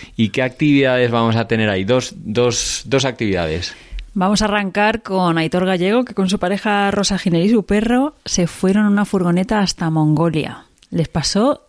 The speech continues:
Speaker 2: pero de todo, ¿eh? Ya, ya lo oiréis, porque es que les pasó un montón de cosas, de enfermedades, de problemas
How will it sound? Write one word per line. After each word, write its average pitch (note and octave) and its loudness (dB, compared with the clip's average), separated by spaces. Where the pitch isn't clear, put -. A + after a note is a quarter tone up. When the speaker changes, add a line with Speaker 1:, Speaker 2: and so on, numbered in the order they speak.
Speaker 2:
pero D#3 0
de D3+ 2
todo, D#3 0
¿eh? E3+ 2
Ya, D#3 0
ya E3+ 0
lo F3+ 2
oiréis, F3 2
porque D#3 -4
es D#3 -6
que E3 -4
les D#3+ 0
pasó F#3 -2
un D#3+ 2
montón D#3 2
de F3 0
cosas, F3 -2
de E3+ 0
enfermedades, D3 -2
de D3+ 0
problemas F3+ 0